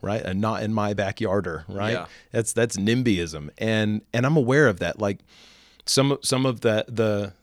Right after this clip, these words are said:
Speaker 1: the homelessness issue and, and, and of course coming with that is, is drug abuse or drug use and other things like that. It's moving to the west side of town too. We just, we see it a lot more,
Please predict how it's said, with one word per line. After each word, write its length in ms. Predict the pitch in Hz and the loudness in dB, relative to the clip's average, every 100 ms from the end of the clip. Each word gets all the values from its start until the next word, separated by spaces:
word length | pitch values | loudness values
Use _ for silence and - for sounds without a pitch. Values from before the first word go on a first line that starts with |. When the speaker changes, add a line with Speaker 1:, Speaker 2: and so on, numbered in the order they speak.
| - | -6
Speaker 1:
the 260 | 110 104 - | -2 -2 -4
homelessness 500 | - 117 113 117 110 | -4 -4 -2 -4 -2
issue 420 | 113 - 107 107 110 | -2 -2 -2 0 -2
and, 260 | 104 104 | -2 -6
and, 200 | 110 110 - | -6 -6 -6
and 100 | 113 | -8
of 100 | - | -4
course 360 | 117 107 - - _ | -2 -2 -4 -10 _
coming 260 | - 104 98 | -4 -2 0
with 160 | 98 - | -2 -2
that 200 | 98 95 | -2 0
is, 220 | 92 - - | -2 -4 -6
is 160 | 98 | -10
drug 260 | 90 110 101 | -6 -4 -4
abuse 440 | 90 98 98 - 95 | -4 -4 -4 -6 -8
or 160 | 95 | -8
drug 240 | 92 98 95 | -4 -2 -2
use 240 | 92 - | -6 -6
and 100 | 95 | -6
other 140 | 92 | -6
things 220 | 92 98 95 | -8 -8 -6
like 80 | 95 | -6
that. 100 | 120 | -6
It's 140 | 117 | -4
moving 280 | 127 113 113 | 0 0 -2
to 60 | 101 | -4
the 60 | |
west 200 | 98 101 | -2 -2
side 180 | - 95 | -2 -4
of 80 | 92 | -6
town 300 | - 95 90 | -8 -8 -8
too. 280 | - 107 107 | -4 -2 0
We 100 | 101 | -2
just, 220 | 98 - | -6 -8
we 100 | 113 | -4
see 200 | - 104 | -2 -2
it 120 | 98 - - | -4 -8 -4
a 60 | |
lot 280 | 101 95 - | -2 -2 -2
more, 480 | 107 127 110 92 | 0 2 4 2